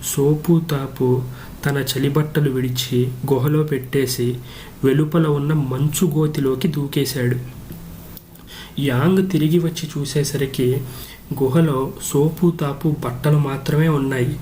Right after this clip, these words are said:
బయటికి వచ్చి వెతగ్గా మంచు గోతిలో సోపుతాపు మృతదేహం దొరికింది.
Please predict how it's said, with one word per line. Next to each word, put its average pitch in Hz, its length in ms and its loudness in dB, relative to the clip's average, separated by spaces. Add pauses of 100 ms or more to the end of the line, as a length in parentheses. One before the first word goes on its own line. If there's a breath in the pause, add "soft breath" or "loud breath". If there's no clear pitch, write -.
(560 loud breath)
బయటికి 151 500 0
వచ్చి 165 360 2
వెతగ్గా 127 800 -4 (600 loud breath)
మంచు 156 360 2
గోతిలో 147 600 0 (160)
సోపుతాపు 165 1000 2
మృతదేహం 156 880 2
దొరికింది. 131 500 -2